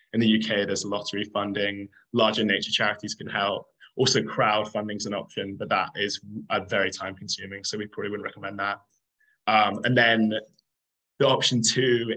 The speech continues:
is, uh, basically everything's the same, except for the finding youth thing. We just, these are things that I, I imagine, again, you guys will probably already know, but we kind of learned the hard way. Take your internet presence really, really seriously,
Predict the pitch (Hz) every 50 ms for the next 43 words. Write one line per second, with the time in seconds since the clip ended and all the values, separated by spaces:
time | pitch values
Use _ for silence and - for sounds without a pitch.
0 | - - 120 113 107 107 104 104 104 104 - - - _ - 113 107 101 98 98
1 | 98 98 98 95 95 95 90 - - - - - 131 127 123 - 143 123 - 135
2 | 113 110 117 117 120 120 120 127 123 113 - 117 110 - 123 113 110 107 104 104
3 | 104 - 120 - - - 135 - - - - - - 135 120 101 - 135 120 123
4 | 120 113 113 113 107 107 110 110 110 113 104 104 101 101 104 110 107 107 98 -
5 | - 123 120 110 127 120 110 110 107 107 - 113 110 107 107 - 110 - _ _
6 | - 113 101 101 - 107 104 107 107 95 101 - 104 95 95 95 90 90 - 113
7 | 113 104 98 95 90 95 101 110 107 110 101 104 - 117 110 - 113 110 110 107
8 | 104 104 98 98 101 104 101 98 92 110 110 107 101 - - 107 101 104 107 101
9 | 101 98 101 101 104 101 101 - 101 98 101 _ - - - - - - - 127
10 | 127 - 143 123 120 117 120 120 120 120 117 117 110 110 - - 120 110 - 110
11 | 101 - - 107 110 110 110 110 110 107 107 107 104 107 107 101 101 98 95 101
12 | - 104 98 98 98 98 - - - - 92 95 98